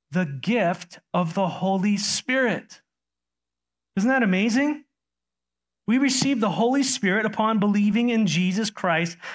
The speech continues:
as our Lord and Savior. When you are born again by the Spirit of God, you have the Spirit of God. He doesn't give you part of him or a quarter of him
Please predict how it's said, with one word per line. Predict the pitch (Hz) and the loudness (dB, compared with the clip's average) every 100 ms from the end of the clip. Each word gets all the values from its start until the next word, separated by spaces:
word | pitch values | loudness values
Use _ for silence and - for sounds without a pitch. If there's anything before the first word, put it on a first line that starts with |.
| - | -6
as | 202 180 | -2 0
our | 185 | 2
Lord | 170 170 185 | 2 2 0
and | 175 | -2
Savior. | 220 226 175 117 - _ _ _ _ _ _ _ | -2 0 0 -4 -8 _ _ _ _ _ _ _
When | 175 202 180 | -2 0 2
you | 240 262 | 2 2
are | 202 143 - | 0 -2 -2
born | 220 254 254 | 0 2 2
again | 220 214 233 214 139 107 - _ _ _ _ _ _ - | 0 0 0 0 -2 -6 -16 _ _ _ _ _ _ -2
by | 190 | -2
the | 185 | 0
Spirit | 175 - 220 220 208 | -4 -2 0 0 0
of | 175 | -2
God, | 151 202 170 151 160 - _ _ - | -2 0 0 0 -4 -10 _ _ -4
you | 165 247 | 0 2
have | 214 - 254 208 156 160 175 - | 0 0 0 0 0 -2 -6 -8
the | 160 180 190 | -4 -2 0
Spirit | - - 220 202 190 | -2 -2 -2 0 0
of | 175 | 0
God. | 185 156 143 | 0 0 0
He | |
doesn't | 170 196 196 | 0 0 0
give | 208 | -2
you | 226 | -2
part | 214 - 190 202 | -4 -2 0 0
of | 208 | 0
him | 214 220 | -2 0
or | 185 160 | 0 -2
a | |
quarter | - 180 175 202 | -4 -4 0 0
of | 208 | 0
him | 220 226 | -2 -2